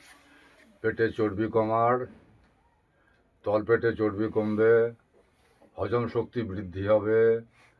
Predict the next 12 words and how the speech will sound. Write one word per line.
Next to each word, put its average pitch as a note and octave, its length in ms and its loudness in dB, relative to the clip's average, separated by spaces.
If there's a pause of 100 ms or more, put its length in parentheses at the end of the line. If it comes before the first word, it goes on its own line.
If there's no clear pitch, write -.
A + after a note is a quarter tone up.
(540)
প্রোটেস্টে A#2+ 520 0 (140)
যাদের A#2+ 340 6 (1600)
অসুবিধা A#2 460 0 (220)
তাদের A2 320 4
প্রোটেস্ট A2 440 -2 (360)
শক্তিশালী G#2+ 600 -6
হবে। G#2+ 200 2 (2500)
ধীরে G#2 280 -2
ধীরে A2 220 4 (1200)
শ্বাস G#2 280 -4
ছাড়তে G#2+ 260 -8 (100)
ছাড়তে G#2+ 320 -2